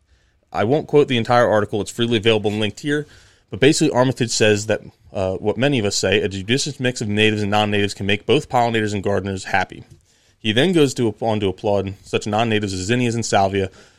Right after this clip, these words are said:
both of which are the stars of my garden at this time of year. The article is also making the rounds on Facebook, where he's attracted plenty of comments, including, uh, these, all good points. "There's a lot of shaming going on in the garden community, condemning people who don't grow a hundred percent natives. It's awful. I agree with Alan's line of thinking.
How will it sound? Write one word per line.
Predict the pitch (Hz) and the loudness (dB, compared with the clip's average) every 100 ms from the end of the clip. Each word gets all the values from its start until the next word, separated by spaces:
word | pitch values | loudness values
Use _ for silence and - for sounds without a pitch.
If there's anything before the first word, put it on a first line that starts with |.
| _ - | _ 0
both | 117 | 2
of | 127 | 2
which | 117 117 | 0 -2
are | |
the | 98 | -6
stars | - 107 95 | 0 2 2
of | 90 | 2
my | 120 | 2
garden | 123 104 101 | 4 4 4
at | 104 | 0
this | 110 | -2
time | - 95 | -2 -2
of | 90 | -2
year. | 90 113 - - - - | -6 -10 -20 -20 -20 -12
The | 98 | -2
article | 107 131 135 | 0 0 -2
is | 110 | 0
also | 123 170 160 | 2 2 0
making | 131 123 123 | -2 -2 -2
the | |
rounds | 107 101 | 0 0
on | 95 | -2
Facebook, | - 135 - 131 - | -2 -2 0 -2 -2
where | 120 | -2
he's | 104 | 0
attracted | 104 - 107 - | -2 0 0 0
plenty | - 131 147 | -4 0 0
of | - | 0
comments, | 117 113 107 | 0 2 0
including, | 110 - 113 107 101 - - - | -4 -2 0 0 -4 -8 -18 -8
uh, | - 95 101 | -4 -2 -2
these, | 101 131 117 127 | -2 0 -2 -2
all | 104 104 | 0 0
good | 104 104 | 0 -4
points. | - 117 - - _ _ _ _ _ _ _ | -2 -4 -4 -14 _ _ _ _ _ _ _
"There's | 113 107 | 0 2
a | 110 | 4
lot | 123 | 2
of | 135 | 2
shaming | 139 135 127 | 0 0 2
going | 127 120 | 4 4
on | 117 117 117 | 4 2 0
in | 104 123 | -2 -2
the | |
garden | 123 113 113 | 2 2 2
community, | 123 120 95 95 95 | 0 -2 0 -2 -4
condemning | 101 101 123 120 | -2 2 2 0
people | 123 120 | -2 -2
who | 98 | -2
don't | 95 117 | 0 0
grow | - 110 | 2 2
a | |
hundred | 107 113 120 | 2 -2 -4
percent | - 85 | -6 -4
natives. | 98 95 95 | -4 -4 -6
It's | - - | -10 0
awful. | 110 110 110 101 | 2 2 0 -2
I | 95 107 | 2 2
agree | 101 107 110 107 | 2 0 0 0
with | 107 98 | -4 -2
Alan's | 104 104 101 | -2 -2 -4
line | 101 | -4
of | 90 | -4
thinking. | 135 135 180 | -6 -6 -8